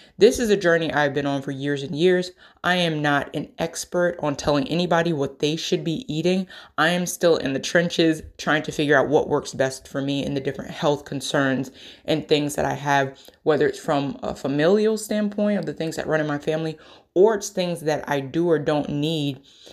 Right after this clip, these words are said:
based on my activity level and based on my lifestyle that do and don't work for me.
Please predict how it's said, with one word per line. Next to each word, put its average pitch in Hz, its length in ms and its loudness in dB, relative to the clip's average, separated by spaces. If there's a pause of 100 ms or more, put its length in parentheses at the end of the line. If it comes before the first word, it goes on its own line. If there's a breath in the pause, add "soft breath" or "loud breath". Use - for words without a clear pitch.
(340 loud breath)
based 160 300 2
on 151 140 2
my 143 140 2
activity 143 640 -2
level 139 520 0
and 151 220 -4
based 147 320 0
on 143 180 -2
my 135 160 -2
lifestyle 135 760 -2 (200 soft breath)
that 143 240 0
do 143 180 0
and 139 100 -2
don't - 240 -4
work - 200 -4
for - 140 -10
me. - 200 -4